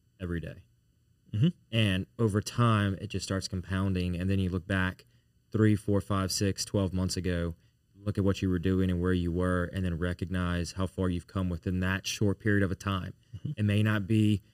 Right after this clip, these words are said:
Speaker 1: you know, mountains of an effect, or it could be, but you've at least grown some, you
Speaker 2: Mm-hmm.
Speaker 1: know? And so long as we are gradually moving one step in front of the other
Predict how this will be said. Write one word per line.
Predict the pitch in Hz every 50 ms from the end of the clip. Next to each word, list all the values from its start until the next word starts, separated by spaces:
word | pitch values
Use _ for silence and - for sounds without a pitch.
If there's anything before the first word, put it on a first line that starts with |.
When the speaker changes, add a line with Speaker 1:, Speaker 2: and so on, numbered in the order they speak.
| _ _ -
Speaker 1:
you | 104 101
know, | 101 101 101 95 92 85 - _ _ _ _ -
mountains | 110 113 117 120 127 120 110 110 101 101 101 - - - - -
of | - 110 104
an |
effect, | 98 - - - 107 95 98 - - -
or | - 131
it | 123 -
could | - 147 135 107
be, | 82 92 90 101 113 - _ _ _ _ _ _ _ _ _ -
but | 123 120 110 104 - - _ _ _ _ _ _ _ 104
you've | 110 110 107
at | 104
least | 95 98 107 110 101 - -
grown | - 107 104 98 95 92 87
some, | - - - 87 - - - - _ _ _ -
you | - 120
Speaker 2:
Mm-hmm. | 98 -
Speaker 1:
know? | 95 90 87 87 - -
And | 117 107 95
so | - - 113
long | 113 120 120 117
as | 110 92
we | 95 90 101 104
are | 104 101 98 87 - _ _
gradually | - 101 98 98 98 101 101 95 101 98 95 98 95
moving | 90 87 92 98 101 101 87 92 90 87 85 80 85
one | - 98 98 101 101 101
step | - - - 107 98 95 -
in | 101 95
front | 92 - 104 98
of | 95 87
the | 87 87
other | 87 87 87 85 82 80 80 -